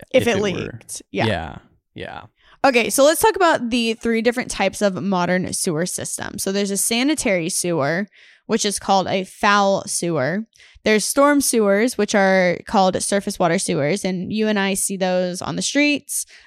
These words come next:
Speaker 1: um, and around different places. And there's combined sewers,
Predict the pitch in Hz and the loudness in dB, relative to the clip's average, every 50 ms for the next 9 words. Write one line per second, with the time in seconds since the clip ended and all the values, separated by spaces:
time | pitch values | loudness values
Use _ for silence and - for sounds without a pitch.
0 | _ _ - 202 196 190 185 185 180 175 180 175 - - - - 180 180 175 175 | _ _ -2 0 0 0 0 0 -2 -2 -4 -6 -8 -10 -8 -6 -6 -4 -4 -4
1 | 170 175 170 180 190 190 196 196 196 196 196 - - 202 190 185 - - 214 185 | -6 -4 -2 -2 0 0 0 -2 -4 -6 -8 -8 -8 -8 -6 -6 -4 -2 -2 -2
2 | 190 - 202 190 180 - - - - 202 196 185 185 185 180 180 180 180 175 160 | -2 -2 -4 -4 -6 -6 -6 -4 -2 -2 0 0 -2 -2 -4 -4 -2 -2 -2 -2
3 | 165 - - - 202 196 190 220 226 220 208 196 - - - 78 69 57 - - | -2 -4 -6 -6 -2 2 2 2 4 2 0 -4 -6 -6 -6 -6 -6 -6 -8 -10
4 | - - - - - | -12 -14 -14 -16 -16